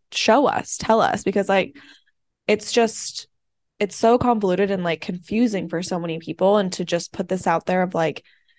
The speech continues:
"Yeah, they can access our data and that will in turn be a national security threat to the United States."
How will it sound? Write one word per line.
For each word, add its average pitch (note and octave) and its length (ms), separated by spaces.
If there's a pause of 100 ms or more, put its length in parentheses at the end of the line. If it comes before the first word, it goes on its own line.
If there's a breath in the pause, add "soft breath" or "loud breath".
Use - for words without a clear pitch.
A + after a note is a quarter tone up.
(300)
"Yeah, D4+ 160
they C4+ 140
can B3+ 100
access B3 340
our A3+ 120
data A3 260
and G#3 300
that G#3 260
will G#3+ 480
in G3 220
turn B3 500 (680)
be A3+ 300
a G3+ 180
national G3+ 300
security E3+ 320
threat E3 280
to - 40
the F#3 60
United E3 220
States." - 420